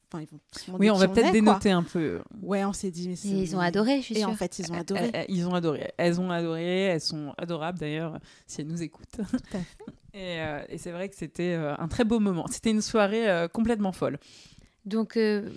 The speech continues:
Speaker 3: donc tout, c'est votre, euh, vos deux réponses sont unanimes, quoi. C'est les mêmes.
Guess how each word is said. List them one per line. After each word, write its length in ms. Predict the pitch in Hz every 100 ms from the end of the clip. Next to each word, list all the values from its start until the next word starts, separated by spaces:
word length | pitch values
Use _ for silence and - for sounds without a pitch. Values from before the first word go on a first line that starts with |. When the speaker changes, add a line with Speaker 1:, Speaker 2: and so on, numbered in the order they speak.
| -
Speaker 3:
donc 220 | 190 190
tout, 140 | - 220 -
c'est 140 | 226
votre, 320 | 208 214 -
euh, 380 | 214 208 208 214 - 214
vos 200 | 220 190
deux 140 | 226
réponses 400 | 226 233 254 269
sont 160 | - 220
unanimes, 560 | 214 226 226 226 196
quoi. 180 | 185 190
C'est 160 | 175 196
les 140 | 190
mêmes. 340 | 208 208 185